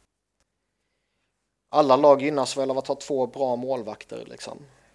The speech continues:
Och, eh, om man nu anser de här två vara bra. Och, eh, någonstans så,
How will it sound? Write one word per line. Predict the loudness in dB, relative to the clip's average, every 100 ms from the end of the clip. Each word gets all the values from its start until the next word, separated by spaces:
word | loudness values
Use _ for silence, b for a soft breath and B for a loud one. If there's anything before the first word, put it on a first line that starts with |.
| b b
Och, | -14 -14 _ -8
eh, | -4 0 0 0 -2 -4 -8 -10
om | -8
man | -6 -6
nu | -8
anser | -10 -12 -14
de | -12
här | -14
två | -12 -12
vara | -12 -12
bra. | -12 -12 -14 _ _ _ _ _ _ _ _ -12
Och, | -10 -10 _ -2
eh, | 4 6 8 6 4 2 -6 -18 -20 _ _ B B B B B _ _ _ _ _ _ _ _ _ _ _ _ _ _ _ -14
någonstans | -10 -8 -6 -4 -2 -2
så, | -6 -8 -8 -8 -8 -12